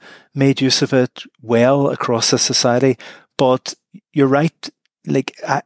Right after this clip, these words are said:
back in the day when I was on the Northern Ireland Human Rights Commission, this, and we were involved in drafting the Bill of Rights advice, this was a constant issue to, to, to, to, to try to, to, to overcome. Um, my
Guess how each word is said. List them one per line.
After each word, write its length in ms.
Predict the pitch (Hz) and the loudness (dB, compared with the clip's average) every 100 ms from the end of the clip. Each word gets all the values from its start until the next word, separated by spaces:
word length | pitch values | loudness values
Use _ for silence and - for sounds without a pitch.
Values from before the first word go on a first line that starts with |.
| - | -4
back 240 | 127 147 - | -2 -2 0
in 80 | 139 | 0
the 100 | 120 | 2
day 220 | 120 117 | 2 2
when 100 | 113 | 0
I 80 | 113 | -2
was 140 | 113 | -2
on 160 | 117 113 | -2 -2
the 200 | 110 113 | -2 -2
Northern 300 | 113 110 110 | -4 -2 0
Ireland 260 | 123 160 | 0 0
Human 200 | 160 151 | 0 2
Rights 240 | 151 143 - | 2 0 -2
Commission, 500 | 135 135 - 139 131 | -2 -2 0 0 0
this, 180 | 131 - _ | -2 -4 _
and 360 | 151 - 131 117 - | -12 -10 -10 -14 -14
we 160 | 156 123 | -4 -2
were 100 | 120 | 0
involved 300 | 117 120 117 | 0 -2 -2
in 60 | 117 | -2
drafting 400 | 127 117 - 117 | 0 0 -2 -6
the 80 | |
Bill 160 | 113 117 | -4 -2
of 60 | 117 | 0
Rights 260 | 117 120 | 0 0
advice, 420 | 120 - 120 123 - | -4 -2 -2 0 0
this 220 | 135 - | 0 -2
was 180 | 123 117 | -4 -6
a 60 | |
constant 720 | - 107 113 - 143 117 - - - - - _ _ _ | -8 -8 -6 -4 -4 -4 -12 -20 -20 -20 -20 _ _ _
issue 380 | - 185 151 139 - _ _ _ _ - | -2 0 0 -2 -6 _ _ _ _ -2
to, 260 | 131 123 - | 0 0 -6
to, 180 | - - | -12 -12
to, 160 | - 135 | -10 -10
to, 220 | - - | -10 -16
to 220 | - - | -16 -8
try 280 | - 120 113 | -2 0 0
to, 340 | 131 113 - - | 0 0 -4 -8
to, 140 | - - - | -8 -8 -6
to 120 | 151 | -8
overcome. 640 | 120 117 123 - 117 147 - - - - _ | -6 -8 -6 -4 -2 -4 -8 -16 -20 -20 _
Um, 340 | 135 123 147 - | -4 -2 -8 -14
my 640 | 165 143 135 143 160 143 | -8 -2 0 2 4 4